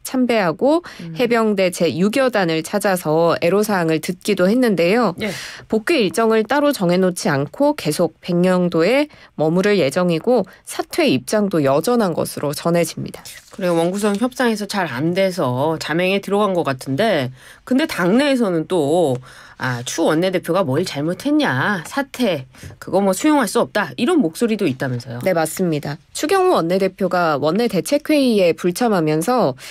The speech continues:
Speaker 1: 이 회의를 정점식 정책위의장이 대신 주재했는데요.
Speaker 2: 네.
Speaker 1: 정점식 위의장은 삼 선 의원 전부는 원내대표께서 빨리 복귀를 해서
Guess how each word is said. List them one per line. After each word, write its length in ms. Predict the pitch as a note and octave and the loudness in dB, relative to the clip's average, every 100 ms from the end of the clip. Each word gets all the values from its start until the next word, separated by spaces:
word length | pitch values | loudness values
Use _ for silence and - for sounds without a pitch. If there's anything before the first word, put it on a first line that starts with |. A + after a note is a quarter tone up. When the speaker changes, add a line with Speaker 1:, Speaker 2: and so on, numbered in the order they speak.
| - - | -20 -4
Speaker 1:
이 120 | F#3+ | 0
회의를 600 | G#3+ C#4 B3+ B3+ A#3 C#3 | 2 2 2 4 2 0
정점식 760 | - F3+ G3 C4+ C4 C4 D#4+ | -2 0 2 2 2 0 -2
정책위의장이 920 | - E3 D#3+ G3+ D#3+ E3 D#3+ E3 D#3 D#3 | 0 0 2 0 2 2 2 0 2 0
대신 500 | - F#3+ D4+ B3 D3 | 0 0 2 2 0
주재했는데요. 920 | B2 E3 F#3 G3+ A#3+ F#3 D3 F3+ F3 | -4 -2 0 2 0 2 2 2 2
Speaker 2:
네. 340 | F#3 D3+ D#3 F#4+ - | 2 0 0 -4 -6
Speaker 1:
정점식 640 | - F#3+ A3+ C#4+ C#4 C#4+ | -2 0 2 0 0 0
위의장은 760 | G3 E3 E3+ F3 F3 B3+ D#3+ A#2 - - - - | 2 2 2 0 2 2 0 -2 -10 -20 -20 -12
삼 320 | - F#4 F#4 | 0 4 4
선 240 | F#4 E4 | 4 2
의원 300 | F#3+ F3+ F#3 | 4 2 0
전부는 920 | F#3 - F3+ A#3+ C#4+ A3+ D#3+ F3 D#3 - | -2 0 2 4 4 4 4 2 0 -2
원내대표께서 920 | - F3 C4+ C4+ B3 A#3+ A3+ G3 G3+ F#3+ | 0 2 2 2 0 -2 0 -2 0 -2
빨리 440 | - F4 F4+ C4+ F3+ | -2 2 2 2 0
복귀를 540 | F#3 F3+ A3 F#3 F#3 | -4 -2 0 2 2
해서 440 | B3 D#4+ F3 E3+ | 2 0 0 0